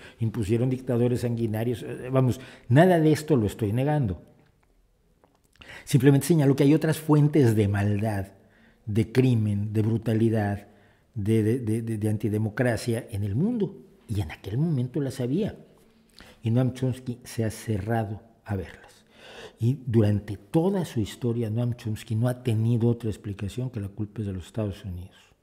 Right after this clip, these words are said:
Que muchas cosas son culpa de Estados Unidos, sí, chico, es el imperio, ¿qué quieres que se haga? Nos guste o no, es el imperio dominante, por eso en-, protestamos contra los Estados Unidos haciendo rock y vestidos de, de, de pantalones vaqueros.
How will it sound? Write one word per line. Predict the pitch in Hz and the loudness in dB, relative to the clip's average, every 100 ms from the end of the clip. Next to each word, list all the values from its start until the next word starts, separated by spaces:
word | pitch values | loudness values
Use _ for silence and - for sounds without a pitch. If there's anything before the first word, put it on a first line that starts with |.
| _ - - - - _ | _ -20 -20 -20 -20 _
Que | - 202 | 8 8
muchas | 214 262 - 151 | 8 2 0 0
cosas | - 233 151 147 | 2 2 2 0
son | 151 | -2
culpa | 143 175 | 0 -2
de | 143 | -4
Estados | 117 156 - | -4 -4 -4
Unidos, | 139 170 151 | -4 -2 -4
sí, | - 196 247 - - | -6 -2 -2 -4 -10
chico, | - 202 233 - 131 - | -4 -2 -2 -2 -4 -4
es | 135 190 190 - | 2 2 2 2
el | 226 226 220 - - - | 2 2 -4 -18 -10 0
imperio, | 139 135 - 160 196 170 131 | 0 2 2 2 4 4 2
¿qué | - 160 | -2 -8
quieres | - 170 226 226 | -2 2 4 2
que | - 101 | -2 -6
se | - 110 | 0 2
haga? | 101 92 87 - _ _ _ _ _ _ _ _ _ _ _ _ _ _ _ - | 2 0 -6 -12 _ _ _ _ _ _ _ _ _ _ _ _ _ _ _ 2
Nos | 143 127 | 2 4
guste | 151 214 - 190 | 2 -2 0 4
o | 156 151 | 4 4
no, | 160 | 4
es | 175 - | 2 0
el | 175 | 0
imperio | 165 147 170 180 170 | 0 0 2 4 4
dominante, | 160 139 131 156 175 180 | 2 0 0 0 0 -2
por | - 151 156 | 0 0 2
eso | 175 175 | 2 2
en-, | 180 165 | 0 0
protestamos | 151 143 117 - 160 | -2 -2 -2 -2 -2
contra | 160 160 | -2 -4
los | 143 117 | -4 -4
Estados | 165 160 | -4 -4
Unidos | 151 151 175 151 - | -2 0 0 -2 -6
haciendo | 151 - 196 202 196 190 | -8 -4 -2 0 4 4
rock | 143 180 170 185 | 4 2 0 -2
y | |
vestidos | 151 - 165 175 175 143 | -2 -2 0 2 2 -2
de, | 160 | -4
de, | 160 160 | -4 -6
de | 156 131 | -8 -6
pantalones | 156 151 143 175 151 | -4 -2 0 0 -2
vaqueros. | 175 160 170 185 117 - | 0 2 4 4 0 -4